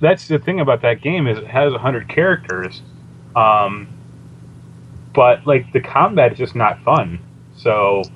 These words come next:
I don't care how many characters you put in it. If I can just mash my way by pressing B constantly, I don't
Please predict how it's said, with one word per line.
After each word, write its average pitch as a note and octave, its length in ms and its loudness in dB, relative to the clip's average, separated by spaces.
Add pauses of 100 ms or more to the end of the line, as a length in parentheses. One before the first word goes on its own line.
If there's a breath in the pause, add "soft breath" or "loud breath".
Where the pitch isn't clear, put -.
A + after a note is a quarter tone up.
(600)
I A#2 80 6
don't - 160 2
care D#3 160 4
how D3+ 80 2
many D3+ 180 2
characters D3 380 0
you G#2+ 60 -8
put A#2 200 2
in A2 120 -2
it. A2 200 -4
If A#2+ 140 -4
I A#2+ 60 4
can A#2+ 160 -2
just B2+ 160 -2
mash A#2+ 340 2
my A#2+ 120 2
way A#2+ 180 4
by A2+ 120 2
pressing A#2 340 0
B A#2+ 220 -2
constantly, F#2+ 680 -6
I G2 40 0
don't A#2+ 220 2